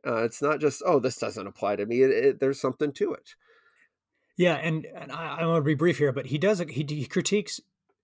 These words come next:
Speaker 2: his critique isn't just against Christians.
Speaker 1: Right.
Speaker 2: And ag-, his, his critique is very much against utilitarians and atheists. Uh, in many ways, he's saying, "You guys aren't really paying attention to what you, to what you've done and where you are." Uh,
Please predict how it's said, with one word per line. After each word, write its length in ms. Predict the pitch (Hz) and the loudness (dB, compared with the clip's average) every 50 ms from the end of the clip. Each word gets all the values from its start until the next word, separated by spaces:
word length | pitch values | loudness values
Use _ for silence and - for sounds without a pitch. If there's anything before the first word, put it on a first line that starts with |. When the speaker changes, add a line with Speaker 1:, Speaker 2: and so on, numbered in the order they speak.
| _ _ _ _ _ _ - | _ _ _ _ _ _ -4
Speaker 2:
his 140 | - 139 | -4 -2
critique 360 | - - 185 147 220 254 - 185 | 0 0 2 4 4 4 4 2
isn't 260 | 185 170 185 180 139 | 0 0 0 0 0
just 300 | - 175 190 196 - - | 2 2 2 2 0 -4
against 320 | 135 - 123 120 - - | -6 -6 -6 -8 -10 -6
Christians. 540 | - - - - - - - 120 120 - - | -2 -2 -2 -2 -4 -8 -14 -16 -14 -4 0
Speaker 1:
Right. 180 | 120 120 110 - - - _ _ _ - | 0 0 0 0 -4 -12 _ _ _ -4
Speaker 2:
And 100 | 147 139 | -4 -4
ag-, 180 | 131 - - _ | -4 -4 -10 _
his, 200 | _ - 175 156 | _ -4 -4 -2
his 120 | 143 131 - | -4 -6 -6
critique 360 | - 156 135 - 208 226 190 | -6 -2 0 2 2 2 2
is 120 | 160 127 | 0 -2
very 340 | 117 110 135 151 170 180 160 | -2 0 0 2 2 2 0
much 360 | 135 127 123 151 185 - - | 0 0 0 0 -2 -2 -4
against 400 | 143 117 127 117 117 - - - - - - _ _ _ - | -6 -6 -6 -8 -8 -12 -16 -18 -20 -20 -20 _ _ _ -8
utilitarians 880 | 147 135 139 160 147 139 135 139 156 175 202 202 196 196 190 - - _ _ _ _ _ - | -4 0 4 4 4 4 4 2 2 0 0 0 -2 -2 -4 -6 -10 _ _ _ _ _ -4
and 100 | 131 127 | 0 2
atheists. 600 | 156 180 180 - 123 104 101 - - - - - _ - _ _ _ _ _ _ | 2 2 0 -2 -6 -10 -10 -10 -12 -14 -14 -16 _ -20 _ _ _ _ _ _
Uh, 260 | - 170 143 - - - | -4 -2 0 0 -2 -2
in 140 | - 156 143 | -2 -2 0
many 140 | 156 175 190 | 0 2 2
ways, 200 | 165 151 147 135 | 4 4 4 2
he's 140 | 147 139 - | 0 -2 -4
saying, 200 | 160 139 131 131 | -2 -2 -2 -2
"You 100 | 135 139 | 0 0
guys 300 | 160 151 147 143 135 139 | 2 2 2 2 0 -2
aren't 280 | - 156 160 160 156 | -4 -4 -4 -4 -4
really 300 | 160 151 151 160 156 147 | 0 2 4 4 4 4
paying 300 | 139 - 143 143 135 127 | 2 0 -2 0 0 -2
attention 380 | 120 - 143 139 127 - - 131 | -2 -4 -4 -4 -4 -4 -6 -6
to 60 | 117 | -4
what 220 | 113 117 110 - - | -4 -6 -6 -8 -12
you, 140 | 101 107 - _ _ _ _ _ - | -14 -16 -18 _ _ _ _ _ -14
to 100 | - 127 | -8 -4
what 240 | 123 127 120 - - | -4 -4 -4 -4 -8
you've 100 | 123 107 | -8 -6
done 300 | 110 117 107 101 104 - _ - | -6 -6 -6 -8 -12 -14 _ -10
and 80 | 151 120 | -8 -6
where 100 | 117 110 | -6 -6
you 180 | 104 101 110 | -8 -8 -8
are." 200 | 110 - 135 - _ _ _ _ _ _ _ _ _ _ _ _ _ _ _ - | -8 -10 -10 -12 _ _ _ _ _ _ _ _ _ _ _ _ _ _ _ -8
Uh, 380 | - 135 120 117 113 113 107 | -6 -4 -4 -4 -4 -4 -6